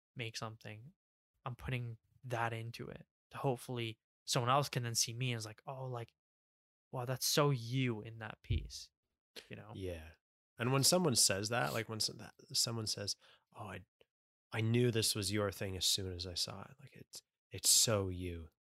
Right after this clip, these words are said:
Speaker 2: This is exactly what,
Speaker 1: Exactly.
Speaker 2: this is, this is you. This is a hundred percent you."
Speaker 1: Seb said that about the
Speaker 2: That's
Speaker 1: car.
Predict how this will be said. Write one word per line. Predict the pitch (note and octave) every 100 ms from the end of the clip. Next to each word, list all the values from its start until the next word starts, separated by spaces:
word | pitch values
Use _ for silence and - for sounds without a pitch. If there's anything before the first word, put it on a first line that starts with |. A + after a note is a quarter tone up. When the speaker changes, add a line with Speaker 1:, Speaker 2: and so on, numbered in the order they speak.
| _ _
Speaker 2:
This | - -
is | G2+ G#2
exactly | G#2 A2 G#2+ G2 A2
what, | G2 G2 - _ _ _ _ _
Speaker 1:
Exactly. | - A#2+ B2 B2 - - C#3
Speaker 2:
this | B2 B2 -
is, | A2+
this | A2+ G2+
is | G#2
you. | G2+ G2 F2 _ _ -
This | A#2
is | A#2+ A#2
a |
hundred | - - C3 G2 -
percent | - - C3
you." | -
Speaker 1:
Seb | - F3 F#3+
said | - A3
that | G3+
about | G#3 G#3
the | E3
Speaker 2:
That's |
Speaker 1:
car. | - - B2+ A2 A2